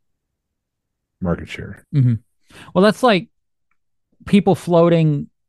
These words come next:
Speaker 2: stuff or, or floating, um, pre-orders. You see that on eBay all the time for these N-, New York Comic Cons and San Diego Comic Cons. People will
Speaker 1: Yep.
Speaker 2: put that stuff on eBay, praying that they can get it, and then they sell it and they hold your money.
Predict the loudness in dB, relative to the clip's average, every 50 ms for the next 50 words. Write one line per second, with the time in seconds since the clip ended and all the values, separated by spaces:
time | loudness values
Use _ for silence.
0 | _ _ -20 -10 -2 0 2 2 2 0 -2 -6 _ _ _ -4 -2 -2 0 0
1 | -2 -2 -2 -2 0 2 2 2 2 0 0 0 -2 -4 -8 _ _ _ _ -4
2 | -2 -2 -2 -2 -2 -2 -2 -2 -2 -4 -6 -8 _ _ _ _ 2 4 4 6
3 | 6 4 4 2 0 -2 -4 -6 _ _ _ _ _ -6 -4 -2 0 2 4 4
4 | 4 4 2 2 0 0 -2 -2 -4 -4 -4 -4 -6 -8 -8 -8 -8 -6 -6 -8
5 | -10 -14 _ _ _ _ _ _ _ _ _ _ _ _ _ _ _ _ _ -2
6 | 0 0 0 -2 -4 -8 -10 -8 -4 -2 -2 -2 -2 -2 0 0 2 2 0 -2
7 | -2 -4 -4 -2 -2 -2 -2 -2 0 0 0 -2 -2 -4 -4 -4 -4 -4 -2 -2
8 | -2 -2 -2 -4 -2 -2 -2 -2 -2 -2 -2 0 0 0 -2 -2 -4 -6 -4 -2
9 | -2 -2 -2 -2 -2 -4 -4 -4 -6 -4 -4 -2 -2 -2 -2 -2 -2 0 0 0
10 | 0 0 0 0 -2 -4 _ _ _ _ -20 -20 -20 _ _ -20 -20 -20 -8 -2
11 | 0 2 4 4 4 4 4 2 2 0 0 0 -2 -2 -2 -4 -4 -2 0 2
12 | 2 2 2 0 0 -2 -6 _ _ _ _ -6 -4 -2 -2 0 -2 -2 -4 -4
13 | -2 0 0 2 2 2 0 0 -2 -4 -6 -4 -4 -4 -4 -4 -4 -4 -4 -4
14 | -4 -4 -6 -8 _